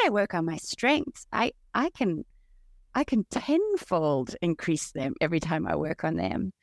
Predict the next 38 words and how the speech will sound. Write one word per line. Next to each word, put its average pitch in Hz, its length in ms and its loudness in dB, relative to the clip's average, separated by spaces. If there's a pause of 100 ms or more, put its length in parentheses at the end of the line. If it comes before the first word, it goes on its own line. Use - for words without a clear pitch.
(380)
But 196 160 2
the 208 80 0
disadvantage 190 720 -2
these - 260 -4
kids - 280 0
are 208 60 0
being 175 180 2
given 180 340 0
is 165 160 -2
that 160 240 0
most 156 340 -2 (160)
of 156 140 -4
every 151 240 2
day 147 540 0
is, 156 360 -4
is 165 180 -2
spent - 680 -4 (180)
working 220 380 0
on 226 140 4
their 240 140 4
weaknesses. - 720 0
And, 208 220 4 (600)
and 208 340 4
the 185 80 2
good 190 200 0
schools - 680 -2 (260)
try 190 720 0
to - 160 -2
give 175 320 0
extra 180 360 0
learning 156 380 2
support, 262 380 -2
and 202 160 2
learning 214 240 4
support 220 320 -2
is 208 160 -2
often 202 300 0
remedial. 208 720 0